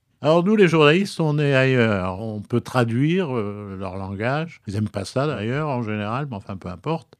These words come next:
On peut traduire leur langage et le mettre à la portée, euh, d'un plus grand nombre. C'est de la vulgarisation.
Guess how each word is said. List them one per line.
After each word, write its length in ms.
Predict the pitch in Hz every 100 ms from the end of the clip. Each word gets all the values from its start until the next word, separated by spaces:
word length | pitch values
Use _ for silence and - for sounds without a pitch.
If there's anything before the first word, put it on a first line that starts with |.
| _ _
On 100 | 110
peut 160 | 101 110
traduire 520 | - 98 107 135 113
leur 220 | 101 95
langage 800 | 92 92 90 117 135 151 160 - _ 123
et 420 | 120 113 110 110
le 160 | 101
mettre 320 | 104 120 127 101
à 60 |
la 120 | 98 98
portée, 680 | 101 - - 113 127 131
euh, 360 | 110 87 87 87
d'un 220 | 92 95
plus 160 | - 92
grand 260 | 87 87
nombre. 480 | 82 90 117 127 120
C'est 200 | - 104
de 60 | 107
la 80 |
vulgarisation. 840 | 107 110 110 101 95 95 - 104